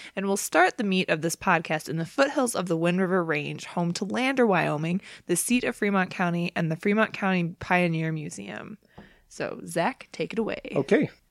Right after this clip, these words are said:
Speaker 2: Th-, we're gonna tell a story of one artifact that illustrates the early pioneer life, and that is the skull of Harvey Morgan, the man cursed with two first names,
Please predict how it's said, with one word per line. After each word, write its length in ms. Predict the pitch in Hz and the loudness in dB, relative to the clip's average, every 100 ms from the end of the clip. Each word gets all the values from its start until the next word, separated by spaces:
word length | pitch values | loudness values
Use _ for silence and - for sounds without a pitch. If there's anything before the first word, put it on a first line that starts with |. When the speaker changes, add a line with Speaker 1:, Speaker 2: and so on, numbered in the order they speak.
| - | -10
Speaker 2:
Th-, 180 | 143 143 | -2 4
we're 100 | 151 | 6
gonna 180 | 165 147 | 8 6
tell 220 | 156 147 | 6 6
a 60 | 135 | 6
story 480 | - 143 160 175 | 6 10 10 10
of 280 | - 139 131 | 8 6 6
one 360 | 123 127 160 175 | 4 6 6 8
artifact 460 | 143 151 165 156 | 4 4 4 4
that 120 | 143 151 | 2 2
illustrates 480 | 131 - 135 127 | 0 4 4 4
the 180 | - 131 | 2 2
early 280 | 160 156 151 | 4 6 6
pioneer 460 | - 151 147 143 131 | 6 4 6 6 6
life, 400 | 127 151 185 - | 6 6 4 -2
and 140 | 165 139 | 2 4
that 140 | 151 | 6
is 140 | 147 | 4
the 120 | 131 123 | 2 0
skull 580 | - - 135 139 151 | 0 4 8 10 8
of 220 | 180 131 113 | 6 2 0
Harvey 420 | - 151 170 175 | 4 8 8 6
Morgan, 560 | 131 131 135 117 110 - _ _ - | 6 4 4 0 -6 -16 _ _ -10
the 60 | 131 | 0
man 240 | 131 139 | 2 2
cursed 260 | 131 147 - | 2 2 2
with 140 | 120 | -2
two 180 | - 151 | 4 4
first 320 | 160 165 156 | 6 4 4
names, 540 | 147 151 185 190 185 | 6 6 6 4 0